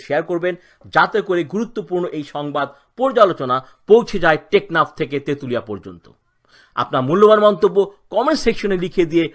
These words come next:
অনুপ্রেরণা করতে ভুলবেন না। কিন্তু আমাদের এই চ্যানেলে বাংলার পাশাপাশি আমরা ইংরেজি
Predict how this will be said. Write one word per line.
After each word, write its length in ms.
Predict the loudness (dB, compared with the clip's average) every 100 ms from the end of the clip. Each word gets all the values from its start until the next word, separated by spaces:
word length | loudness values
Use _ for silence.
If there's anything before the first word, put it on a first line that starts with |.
| _ _ -2
অনুপ্রেরণা 540 | 0 0 0 0 0 -2
করতে 360 | -4 -10 -8 -8 -8 _ _ -4
ভুলবেন 300 | -2 0 0
না। 40 | -2 -12
কিন্তু 240 | -20 _ _ _ _ _ 0
আমাদের 280 | 0 0 0 0
এই 80 | -2
চ্যানেলে 360 | -8 -8 -8 -10 -14 _ _ _ _ _ _ _ _ -8
বাংলার 360 | -4 0 2 2
পাশাপাশি 440 | 2 2 2 0 -4 -4
আমরা 180 | 0 -2 -2 -4
ইংরেজি 340 | 2 2 2